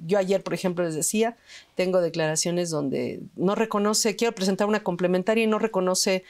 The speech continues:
no, no jala los datos de los ingresos de los meses anteriores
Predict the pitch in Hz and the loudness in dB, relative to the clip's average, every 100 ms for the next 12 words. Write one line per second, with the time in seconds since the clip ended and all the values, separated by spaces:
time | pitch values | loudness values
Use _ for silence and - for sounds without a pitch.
0 | - 214 254 262 226 247 - 262 240 240 | -4 0 0 2 2 2 0 -2 2 2
1 | 202 175 165 180 185 170 - 170 - - | 2 0 0 -2 -2 -2 -4 -4 -6 -8
2 | - - 190 185 180 180 190 170 160 156 | -16 -6 0 2 2 2 0 2 0 0
3 | 170 170 180 175 156 160 156 165 175 247 | 0 0 0 0 0 0 0 2 2 2
4 | - | 0